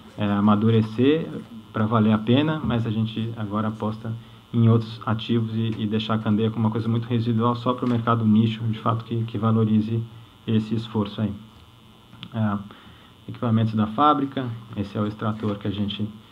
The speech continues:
usa pra esses novos produtos. Aqui são, é, um pipeline de novos ativos que a gente tem, é, é, previsão de,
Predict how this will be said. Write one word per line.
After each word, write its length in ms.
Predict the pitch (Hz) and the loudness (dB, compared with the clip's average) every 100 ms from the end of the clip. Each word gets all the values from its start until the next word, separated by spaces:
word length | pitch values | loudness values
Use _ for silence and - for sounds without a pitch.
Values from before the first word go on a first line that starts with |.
| - - - 117 | -20 -20 -10 -2
usa 220 | 104 107 | 0 2
pra 100 | 110 | 2
esses 220 | 110 110 | 0 0
novos 240 | 110 107 | 0 0
produtos. 600 | - 123 113 147 - - - - - - - - - - - - - - - | 0 2 4 2 -2 -16 -20 -20 -20 -20 -20 -20 -20 -20 -20 -20 -20 -20 -10
Aqui 240 | - 120 | -6 2
são, 540 | 120 143 135 135 135 117 | 4 4 4 2 2 0
é, 120 | 131 | 0
um 120 | 131 | 0
pipeline 500 | 117 131 123 123 123 | 0 0 0 0 2
de 140 | 117 120 | 2 4
novos 420 | 120 120 120 117 | 4 2 -2 0
ativos 400 | 113 113 131 120 | 0 0 -2 -2
que 100 | 120 | 0
a 40 | |
gente 260 | 110 110 - | 2 0 0
tem, 340 | - 117 113 - - | -2 0 0 -2 -4
é, 320 | 107 104 107 107 - - - | 0 2 0 -2 -8 -18 -10
é, 200 | 101 95 92 87 90 104 - | -8 -8 -10 -12 -14 -16 -12
previsão 380 | - 104 101 104 | -4 -2 0 0
de, 260 | 101 101 | 0 -4